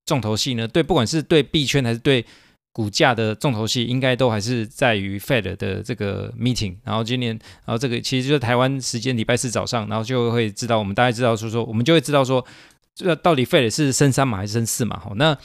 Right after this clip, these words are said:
当然，当然就大部分的预期就是升三码嘛，所以市场也之前的反应大概就是说，之前这样弹上来，也就是，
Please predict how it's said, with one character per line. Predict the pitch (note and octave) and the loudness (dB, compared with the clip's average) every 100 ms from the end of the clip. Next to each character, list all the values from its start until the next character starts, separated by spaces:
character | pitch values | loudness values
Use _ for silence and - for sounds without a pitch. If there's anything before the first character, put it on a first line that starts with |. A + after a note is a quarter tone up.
| - - - | -14 -10 0
当 | D#3 | 2
然， | D3 | 2
当 | D#3 | 2
然 | |
就 | D3 | 2
大 | D3+ | 2
部 | C#3 | 2
分 | C#3 C3 - - | 2 -2 -4 -10
的 | - A#2 | -4 -2
预 | C#3+ | 0
期 | B2+ A#2 | -2 -2
就 | B2+ | 0
是 | |
升 | A#2 A#2+ | 0 0
三 | A#2+ A2+ | 0 -2
码 | G#2 | -2
嘛， | G#2 A#2 | -4 -4
所 | C#3 | 0
以 | B2 | 0
市 | D3+ | 0
场 | B2 G#2 | -2 -4
也 | G2+ G#2 | -4 -6
之 | G#2+ - | -6 -8
前 | C3+ A#2 | -4 -4
的 | G#2+ G#2 | -2 -2
反 | G#2+ G#2+ | -2 0
应 | C3+ | 0
大 | C3 | 2
概 | C3 | 2
就 | A#2+ | 0
是 | B2+ | -2
说， | A#2 B2 B2 - - | 0 0 0 -8 -20
之 | - D#3 | -2 2
前 | C#3+ | 4
这 | C#3 | 4
样 | D3 C3+ - - | 2 0 -8 -2
弹 | B2 | 0
上 | C#3 A#2+ | 2 2
来， | G#2+ | 0
也 | G2 | -2
就 | B2 C#3 | 0 2
是， | C3+ | 0